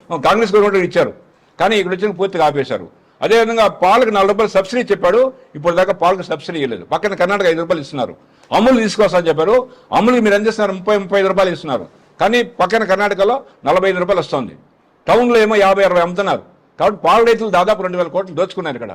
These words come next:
పాలు ఎక్కువ, సెరికల్చర్ ఎక్కువ మన ఏరియాలో, మామిడి ఎక్కువ. మామిడి బోర్డు పెడతామని చెప్పాను, ఇప్పుడు దాకా మామిడి బోర్డు పెట్టలా. మామిడి రైతులకు సబ్సిడీ ఐదు రూపాయలు ఇవ్వమని చెప్పినాము, ఇప్పుడు దాకా సబ్సిడీ లేదు. లాస్ట్ ఇయర్ కూడా, ఈసారి అయితే ఖాతా ఏం లేదు,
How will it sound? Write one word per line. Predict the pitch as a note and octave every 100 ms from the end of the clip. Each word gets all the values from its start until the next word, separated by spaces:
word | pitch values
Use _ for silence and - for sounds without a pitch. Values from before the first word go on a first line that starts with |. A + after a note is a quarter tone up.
| -
పాలు | C3+ G3+ G3
ఎక్కువ, | G3 G#3 A#3 A3+ - _ -
సెరికల్చర్ | E3 F#3+ F#3+ F#3+ F#3+
ఎక్కువ | G3 G3
మన | G3
ఏరియాలో, | G3 A3 E3+
మామిడి | E3 F#3 E3+
ఎక్కువ. | - A#2+ F2 _ _ B2
మామిడి | G3+ A#3+ G#3+
బోర్డు | G#3+ F#3
పెడతామని | F#3 G#3+ G3+
చెప్పాను, | F3+ F3+
ఇప్పుడు | E3 E3+
దాకా | F#3 D3
మామిడి | D3+ F3
బోర్డు | D#3 B2+
పెట్టలా. | A#2 A2 F2+ _ _ -
మామిడి | C3 G#3 G#3+
రైతులకు | G#3 G3+ F3
సబ్సిడీ | F3 A3+ G#3
ఐదు | G3
రూపాయలు | G3 F#3+
ఇవ్వమని | F3+ F3+
చెప్పినాము, | F3 F3+ A3+ C4 _
ఇప్పుడు | C#3+ D3+
దాకా | E3+ E3 D3+
సబ్సిడీ | D3+ F3 F3
లేదు. | F3 G#3 E3
లాస్ట్ | D3+
ఇయర్ | F3 E3+
కూడా, | E3+ F3
ఈసారి | F#3+ G#3+
అయితే | G3 F#3+
ఖాతా | E3+ F3+ F3+
ఏం | E3+
లేదు, | F#3